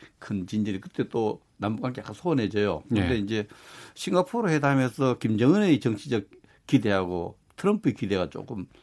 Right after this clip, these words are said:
Speaker 1: 동상이몽을 했던 것 같아요.
Speaker 2: 음.
Speaker 1: 트럼프는 중간 선거에 도움될 정도로 과거 핵을 해체하는 모습도 핵물질 신고서 접수하고 또 과거 핵 몇 개는 미국 가서 해체하고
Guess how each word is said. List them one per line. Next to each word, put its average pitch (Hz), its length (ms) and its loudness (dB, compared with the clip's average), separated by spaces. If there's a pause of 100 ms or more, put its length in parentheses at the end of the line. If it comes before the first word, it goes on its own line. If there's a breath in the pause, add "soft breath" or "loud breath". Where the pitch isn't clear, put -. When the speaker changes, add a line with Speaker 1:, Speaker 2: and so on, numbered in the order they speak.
(220 soft breath)
Speaker 1:
동상이몽을 165 760 4
했던 92 280 -4
것 85 120 -4
같아요. 101 420 -10
Speaker 2:
음. 80 420 -2 (120)
Speaker 1:
트럼프는 170 520 2
중간 135 280 4
선거에 135 300 4
도움될 117 420 2
정도로 95 480 0
과거 123 320 0
핵을 117 300 2
해체하는 107 400 -4
모습도 95 640 -6 (640 loud breath)
핵물질 110 380 0
신고서 107 440 -2
접수하고 101 640 -2
또 - 80 -10
과거 104 300 -2
핵 107 120 2
몇 98 200 0
개는 104 240 -2
미국 110 160 0
가서 92 220 -4
해체하고 98 680 -4